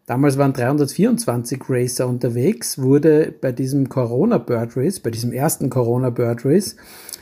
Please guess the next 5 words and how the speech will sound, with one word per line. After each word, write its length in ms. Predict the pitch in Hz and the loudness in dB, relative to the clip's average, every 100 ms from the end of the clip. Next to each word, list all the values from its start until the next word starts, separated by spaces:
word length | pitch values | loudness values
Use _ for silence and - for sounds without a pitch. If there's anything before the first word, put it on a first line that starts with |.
| - - _ | -20 -20 _
mit 440 | 135 135 135 - | 4 4 2 -10
sechshundertachtzehn 1600 | - - 160 170 - - 180 156 151 - 180 - - 139 135 135 | -10 -4 -2 -4 -6 0 2 2 0 -4 -4 -4 -4 0 2 0
Racern 560 | 127 123 131 - 175 175 | 0 0 0 2 2 4
nahezu 340 | 127 139 143 | 2 0 -2
verdoppelt. 680 | 143 143 - 120 - 104 - | -2 -2 -4 -6 -6 -8 -10